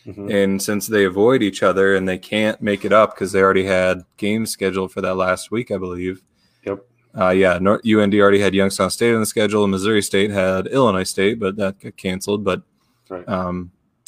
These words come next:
Speaker 2: regardless, they're not, U N D's not gonna back out the Youngstown State game just to play Missouri State. Um,
Speaker 1: Mm-hmm.
Speaker 2: so now the problem is that both U N D and Missouri State could easily end up with one loss.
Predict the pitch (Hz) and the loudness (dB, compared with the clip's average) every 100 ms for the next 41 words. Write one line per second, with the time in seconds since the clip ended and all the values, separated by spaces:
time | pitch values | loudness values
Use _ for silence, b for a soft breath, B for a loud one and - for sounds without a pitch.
0 | - _ _ 101 98 107 95 95 - 98 | -16 _ _ -2 2 4 4 2 -2 0
1 | 95 95 - _ 117 98 95 98 92 92 | 0 -2 -8 _ -4 -2 -2 -4 -4 -4
2 | 90 92 98 101 98 95 98 90 113 101 | -4 -2 -4 -2 -4 -6 -8 -6 -4 -2
3 | 98 95 95 - 95 92 92 92 - 107 | -4 -6 -8 -6 -6 -6 -6 -8 -4 0
4 | 95 - b b b b b _ 101 90 | 0 -2 b b b b b _ 0 0
5 | 90 90 90 - _ _ - _ - 101 | 0 -2 -8 -14 _ _ -18 _ -4 2
6 | 98 104 147 151 110 98 113 110 _ _ | 4 4 4 4 4 4 2 -4 _ _
7 | - - 95 92 90 90 92 101 - - | -8 -2 0 -2 -8 -10 -10 -12 -14 -20
8 | _ _ _ _ - 101 95 95 - _ | _ _ _ _ -6 0 2 2 -4 _
9 | _ - 110 113 120 131 113 110 110 104 | _ -12 0 2 4 2 0 2 2 2
10 | 104 110 98 95 98 98 - 104 104 104 | 0 0 0 0 0 0 0 0 2 0
11 | - _ _ - 104 98 - 107 117 113 | -4 _ _ -4 0 0 0 -2 0 2
12 | 101 98 107 98 98 104 104 98 - _ | 2 2 2 0 2 4 4 2 -8 _
13 | 110 95 95 - - 95 95 92 101 104 | -2 -2 -2 -6 -6 0 0 0 0 -2
14 | 120 - - | -6 -16 -18